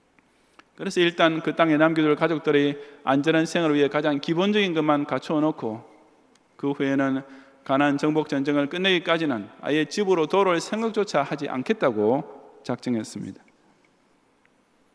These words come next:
그들은 또한 요단강을 건너가지 않는 것이 자기네 마음대로 판단하고 결정할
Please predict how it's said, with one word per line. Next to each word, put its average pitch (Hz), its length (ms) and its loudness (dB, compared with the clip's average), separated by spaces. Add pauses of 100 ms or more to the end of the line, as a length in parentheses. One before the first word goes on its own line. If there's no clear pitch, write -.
(480)
그들은 180 300 6
또한 170 220 6
요단강을 185 520 6
건너가지 165 640 2
않는 156 300 -2
것이 147 420 0 (520)
자기네 190 400 4
마음대로 170 840 4 (200)
판단하고 165 540 2
결정할 156 800 2